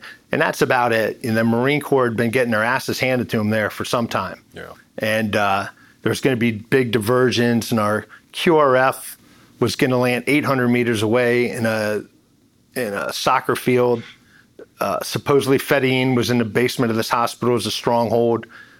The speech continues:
Speaker 1: Uh, we had our ground assault force. I was on the helicopter assault force. But the whole thing didn't make sense from the get-go. Like, the Rangers are a Q R F, and they're landing eight hundred meters away in Nasiriyah when there was a,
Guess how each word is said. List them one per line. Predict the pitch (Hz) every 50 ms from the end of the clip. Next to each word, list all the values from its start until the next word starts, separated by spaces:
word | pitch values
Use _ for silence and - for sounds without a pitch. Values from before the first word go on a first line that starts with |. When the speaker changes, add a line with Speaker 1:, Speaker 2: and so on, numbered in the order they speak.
| _ - -
Speaker 1:
Uh, | 113
we | 107 104 110
had | 139 123 120
our | 123 120
ground | 113 101 117 120 123 113
assault | 104 - - 127 110
force. | - - - 123 113 113 110 -
I | 123 113
was | 113 113 104
on | 120 120 117
the | 110
helicopter | 107 - - - - 131 127 117 - 117 113 - -
assault | 107 - - 120 107 104
force. | - - 123 110 110 - - - - - - - - - _ _ -
But | 135 131 131 135 - -
the | 131 127 123
whole | - 190 208 214
thing | - - 208 175 135
didn't | 160 165 - 139
make | 139 135 135 -
sense | - - - 127 107 - -
from | - 113 110 107
the |
get-go. | 104 104 101 90 - - - - - -
Like, | - - 110 110 - - - _ - _ _ _ _ _ _ _ _ _ -
the | - 131 127 120 123 - _ _ _ - -
Rangers | 143 143 156 170 180 175 156 170 165 139
are | 156 143 135 127
a |
Q | 117 - - - 165 160
R | 151 143 135 131
F, | 123 117 110 -
and | 135 117
they're | 113 117 120 127
landing | 127 127 127 120 107 -
eight | 143 151 156 -
hundred | - 147 147 139 131 123
meters | 127 131 135 131 123 98
away | 113 113 113 113 110 107 101 101 110 110 _ _ - _ _ _ _ _ -
in | 123 120 120
Nasiriyah | 117 113 113 113 104 113 120 131 143 143 120 92 90 98 - -
when | 127 117 117
there | 120 127
was | 127 117 -
a, | 143 117